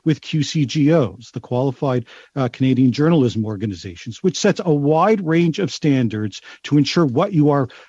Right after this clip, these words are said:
producing and incentivizing the production of is high quality journalism. There is none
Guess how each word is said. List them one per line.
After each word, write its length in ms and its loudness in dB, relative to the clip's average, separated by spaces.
producing 640 2
and 160 2
incentivizing 1000 2
the 80 -2
production 580 -2
of 200 -2
is 260 4
high 300 0
quality 500 0
journalism. 580 -2
There 160 2
is 240 2
none 520 6